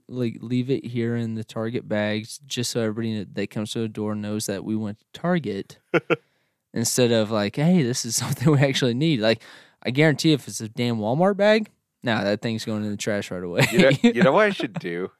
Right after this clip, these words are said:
Speaker 2: Just, just to mess with your wife.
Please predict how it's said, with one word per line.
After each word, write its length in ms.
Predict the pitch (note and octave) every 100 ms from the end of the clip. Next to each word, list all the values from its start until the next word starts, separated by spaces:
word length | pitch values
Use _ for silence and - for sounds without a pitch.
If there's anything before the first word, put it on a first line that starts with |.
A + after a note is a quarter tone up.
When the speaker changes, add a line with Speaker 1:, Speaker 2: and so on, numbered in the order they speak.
| - -
Speaker 2:
Just, 240 | G2+ - _ _
just 220 | A#2+ -
to 80 | G#2+
mess 640 | D#2+ F2 F2 - - - -
with 240 | F#2 -
your 160 | F2+ E2
wife. 340 | D#2 E2 -